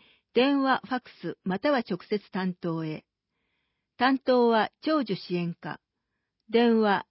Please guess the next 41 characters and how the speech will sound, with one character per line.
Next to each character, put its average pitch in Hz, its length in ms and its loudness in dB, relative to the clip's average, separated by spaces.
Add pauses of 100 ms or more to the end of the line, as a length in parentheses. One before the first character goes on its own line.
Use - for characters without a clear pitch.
二 285 240 0
五 277 260 2
二 202 140 2
の 160 240 -4
七 233 320 -2
零 262 180 2
八 185 320 -10
四。 170 220 -4 (560)
フ 269 60 -2
ァ - 20 0
ッ 262 40 -2
ク - 80 -20 (100)
ス 151 160 -12 (260)
二 285 240 0
五 285 260 0
二 208 160 2
の 165 220 -4
八 233 320 -8
二 262 220 0
三 190 260 -6
八。 - 420 -12 (1800)
認 302 200 0
知 311 140 -4
症 302 280 0
サ 269 160 -6
ポ 277 240 0
ー 262 40 -6
タ 170 380 -6
ー 190 40 -6
養 247 200 0
成 240 260 -2
講 214 300 -4
座。 - 200 -20 (720)
基 - 40 -20 (100)
礎 214 100 2
編。 190 320 -6 (1600)
日 320 300 -4
時 285 140 -6
と 185 160 -4
内 185 340 -2
容。 170 340 -4